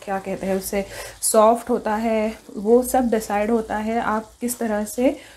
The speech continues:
गुड़ को पिघलाते हैं और कितनी देर तक पिघलाते हैं। So, अ, वो आपको ध्यान रखना होगा,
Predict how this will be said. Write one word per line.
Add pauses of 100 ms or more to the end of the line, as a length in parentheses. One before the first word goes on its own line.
(160)
गुड़
को
पिघलाते
हैं (120)
और
कितनी
देर
तक
पिघलाते
हैं। (320)
So,
अ,
वो
आपको
ध्यान
रखना
होगा,